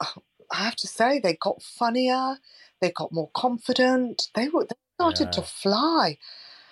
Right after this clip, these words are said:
Speaker 1: And when Zoe said this to me, "Oh, there's this C D with it." And then I had another friend who was overweight, and she said, "Oh, I've been," st-, uh, and she lost loads of weight. And I said, "Oh,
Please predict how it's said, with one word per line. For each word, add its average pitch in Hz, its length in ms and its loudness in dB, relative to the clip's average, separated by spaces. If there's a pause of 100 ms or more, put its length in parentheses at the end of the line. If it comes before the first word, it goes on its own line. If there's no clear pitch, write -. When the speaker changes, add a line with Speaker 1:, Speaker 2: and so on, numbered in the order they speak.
(280)
Speaker 1:
And 311 160 4
when 359 380 2 (220)
Zoe 269 320 2
said 247 240 -4
this - 180 -10
to - 80 -8
me, 175 80 0
"Oh, 190 60 2
there's 214 180 -6
this 165 180 -6
C 180 220 0
D 220 240 -2
with 175 140 0
it." 147 100 0
And 196 100 -2
then 254 120 0
I 302 60 0
had 302 160 0
another 254 320 2
friend 151 580 -2
who 175 240 2
was 160 300 0 (640)
overweight, 160 800 0 (1000)
and 180 120 -4
she - 140 -6
said, 214 300 0
"Oh, 214 160 0
I've 175 180 -2
been," 196 200 -2
st-, - 320 -8 (180)
uh, - 180 -8
and 196 100 -2
she 233 200 -2
lost 247 260 -2
loads 220 260 4
of - 120 -8
weight. 294 320 2
And 262 80 0
I 254 60 -2
said, 349 240 -2
"Oh, 403 180 4